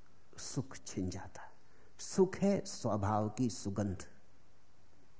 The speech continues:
ये वृक्ष सुखी है क्योंकि गुलाब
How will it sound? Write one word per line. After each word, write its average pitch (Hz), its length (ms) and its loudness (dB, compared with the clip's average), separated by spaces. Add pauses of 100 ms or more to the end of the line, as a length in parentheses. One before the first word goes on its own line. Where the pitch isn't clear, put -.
(1400)
ये 143 100 8
वृक्ष 107 380 4
सुखी - 600 0
है 104 160 0 (3000)
क्योंकि 147 300 6
गुलाब 117 360 4